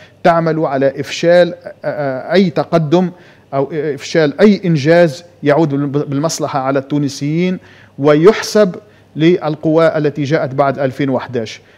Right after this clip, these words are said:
فاستغل الرئيس، مثل ما حدثتكم، ظروف ال-، الأسابيع التي سبقت الانقلاب، وهي الأزمة الاجتماعية والصحية والاقتصادية القاتلة، استغلها من أجل رفع شعارات رنانة استمال بها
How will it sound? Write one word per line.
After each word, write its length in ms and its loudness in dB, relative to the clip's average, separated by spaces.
فاستغل 760 0
الرئيس، 840 -2
مثل 180 -8
ما 80 -8
حدثتكم، 680 -4
ظروف 460 2
ال-، 60 -6
الأسابيع 800 -2
التي 200 -6
سبقت 520 -4
الانقلاب، 760 -2
وهي 280 -2
الأزمة 320 -6
الاجتماعية 640 -2
والصحية 560 -2
والاقتصادية 760 -4
القاتلة، 640 0
استغلها 560 2
من 140 -4
أجل 240 -4
رفع 280 -6
شعارات 540 0
رنانة 420 0
استمال 760 -2
بها 540 2